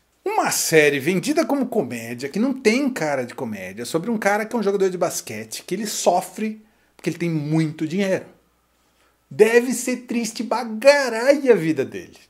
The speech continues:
Muito triste. Selfie.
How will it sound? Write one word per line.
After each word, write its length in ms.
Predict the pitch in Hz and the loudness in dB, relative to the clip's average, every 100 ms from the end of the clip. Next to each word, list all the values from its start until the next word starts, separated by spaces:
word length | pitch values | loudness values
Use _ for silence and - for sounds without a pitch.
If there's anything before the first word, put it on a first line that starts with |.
| _ - | _ -10
Muito 460 | 226 302 208 120 | 0 4 4 0
triste. 560 | - - - - - - _ _ _ _ _ _ _ _ _ _ _ | -10 -16 -20 -20 -20 -20 _ _ _ _ _ _ _ _ _ _ _
Selfie. 600 | - 233 190 - 123 80 | 2 4 4 -2 -8 -10